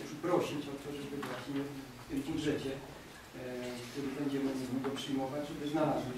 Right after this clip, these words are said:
się, e, środki, e, też na remont tego mostu. Może właśnie, tak jak,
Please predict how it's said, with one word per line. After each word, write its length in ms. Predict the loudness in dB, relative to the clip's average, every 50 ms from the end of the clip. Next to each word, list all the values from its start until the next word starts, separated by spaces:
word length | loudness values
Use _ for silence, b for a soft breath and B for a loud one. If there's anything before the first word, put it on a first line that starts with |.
| -4 -2
się, 100 | -2 -2
e, 880 | -4 -4 -6 -8 -10 -10 -10 -10 -10 -10 -10 -8 -6 -4 -4 -2 -2 -2
środki, 480 | -2 0 0 0 0 -2 -2 0 0 0
e, 680 | 0 0 -2 -6 -10 -12 -12 -12 -10 -8 -8 -6 -4 -4
też 160 | -4 -2 2 4
na 220 | 4 6 6 6
remont 420 | 4 4 6 4 4 2 2 0
tego 220 | 0 0 0 2 2 2 0 0 0 0
mostu. 260 | 0 0 0 0 -2 0 2 4
Może 240 | 4 4 4 4 2 0 -2 -2 -2
właśnie, 380 | 0 0 0 0 -2 -2 -2 -2 -2 -4 -6 -8 -8 -10 -10 -12 -10 -4 -2
tak 140 | 0 0 0 0
jak, 100 | 0 -2